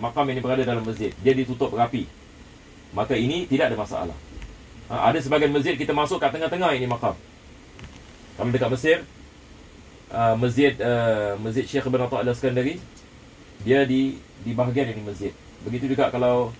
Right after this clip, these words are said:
di Masjid, uh, Ahmad Dardir, yang misalnya di sebelah belakang ini masjid. Masjid Nabi sallallahu alaihi wasallam seperti mana kita mengetahui, di dalam,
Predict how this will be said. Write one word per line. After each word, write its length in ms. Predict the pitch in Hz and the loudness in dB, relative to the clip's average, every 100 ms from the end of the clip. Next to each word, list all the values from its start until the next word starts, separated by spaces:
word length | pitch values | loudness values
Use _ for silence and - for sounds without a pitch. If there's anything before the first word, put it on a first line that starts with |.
| - - - - - - - | -18 -20 -20 -20 -20 -20 -10
di 320 | 113 113 110 | -6 -4 -2
Masjid, 320 | 117 120 131 | -2 2 2
uh, 320 | - 113 110 113 | 2 -2 0 -2
Ahmad 160 | 120 | -2
Dardir, 400 | 113 113 131 120 | -2 0 0 0
yang 80 | 110 | -4
misalnya 320 | 110 123 123 | -4 -2 -2
di 80 | 113 | -4
sebelah 240 | 117 117 | -4 -4
belakang 320 | 113 117 120 104 | 0 -2 -2 -6
ini 80 | 92 | -8
masjid. 240 | 90 - - - - - - - - - - | -10 -10 -12 -14 -20 -20 -20 -20 -20 -20 -10
Masjid 240 | 98 113 135 | -2 4 4
Nabi 160 | 123 | 4
sallallahu 160 | 123 110 | 0 -2
alaihi 80 | 113 | -4
wasallam 160 | 165 | -4
seperti 200 | 160 147 | -4 -4
mana 120 | 143 127 | -2 -2
kita 160 | 117 | -4
mengetahui, 360 | 113 110 107 143 | -4 -4 -4 -2
di 80 | 135 | -2
dalam, 300 | 113 117 110 | 0 0 0